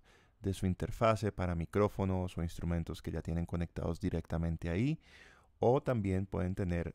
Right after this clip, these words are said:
algunos de sus V S Ts o instrumentos virtuales o audio units que más les gustan a la mano, y también ciertos efectos, todo listo para poder empezar a producir y crear música y no estar perdiendo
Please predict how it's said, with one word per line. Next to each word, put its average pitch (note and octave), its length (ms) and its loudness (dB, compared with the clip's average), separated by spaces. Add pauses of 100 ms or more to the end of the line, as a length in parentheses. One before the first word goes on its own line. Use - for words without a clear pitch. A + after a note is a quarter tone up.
algunos F#2+ 440 0
de G2 100 2
sus - 380 -6 (240)
V F#2+ 260 4
S F#2 220 0
Ts G#2+ 460 2
o E2+ 340 2
instrumentos F2 680 -2
virtuales G#2+ 600 0
o G2+ 40 2
audio F2+ 220 0 (160)
units F#2+ 340 -4 (540)
que F#2+ 140 0
más F#2+ 380 2
les G#2 200 0
gustan G#2+ 480 -2
a G2 140 -2
la G2+ 100 2
mano, A2+ 320 -2 (480)
y C#3+ 80 -4
también B2+ 340 0
ciertos G#2+ 380 -2
efectos, F#2 640 -2
todo G2 220 4
listo F#2+ 320 -2
para F2+ 200 -2
poder E2+ 280 -2
empezar F2 500 -6
a F#2+ 160 -6
producir F2+ 400 -4
y G#2+ 80 -6
crear F2 240 -2
música G#2+ 480 -4 (360)
y A2 120 2
no G2 160 4
estar F#2 260 -4
perdiendo F#2 720 -2